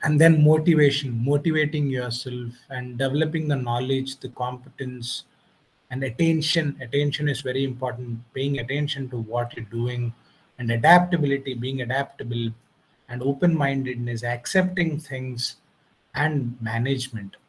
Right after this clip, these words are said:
So when I talk about management, there are different types of management, stage management, stress management, lot of management. So all these techniques are essential for a good presenter. So these are the basic skills that are required for a presenter.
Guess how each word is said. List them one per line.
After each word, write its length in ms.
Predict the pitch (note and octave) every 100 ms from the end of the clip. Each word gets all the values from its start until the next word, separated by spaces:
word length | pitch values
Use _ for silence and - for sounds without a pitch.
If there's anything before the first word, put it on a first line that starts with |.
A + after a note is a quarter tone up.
| _ -
So 260 | - C3
when 160 | B2+ B2+
I 80 | B2
talk 240 | A#2+ A#2+
about 260 | B2+ C3 A#2
management, 720 | A#2 A2 A#2+ A#2 B2+ B2 A#2+ _ _ _ _ _ -
there 180 | D#3+ F3+
are 20 |
different 320 | F3 D#3 E3
types 240 | C#3 C3+ B2+
of 160 | A#2
management, 560 | A#2 A2 A2 G#2+ G#2+ G#2
stage 380 | - C3+ C3 B2
management, 720 | A2 G#2+ G#2+ F#2 A2 A2 -
stress 360 | - C3 -
management, 640 | B2+ A2+ G#2+ G2+ G#2 G#2 G2+ _
lot 220 | C3+ D3
of 160 | D#3 -
management. 500 | A#2 G#2+ G#2 G2 G2
So 140 | -
all 240 | C#3+ C3+ E3+
these 200 | F#3+ F3+
techniques 500 | C#3 - D#3 D3+ - - - - _ _ -
are 240 | E3 E3+ F3
essential 720 | A#2+ D#3+ E3+ F3+ F#3+ D3 D#3+ D3+ _ _ _ -
for 120 | D3
a 40 |
good 260 | B2+ D3 -
presenter. 500 | A#2 A#2+ G#2 - - _ _ _ _ _ _ _ _ _
So 100 | -
these 180 | C#3+ D3
are 100 | E3+
the 100 | E3+
basic 420 | - B2 C3+ F3
skills 320 | - - D#3 C#3+
that 120 | D3
are 80 | C3
required 440 | A2+ - C3+ C3+
for 140 | B2+
a 40 | C#3
presenter. 480 | - A2 A2+ A2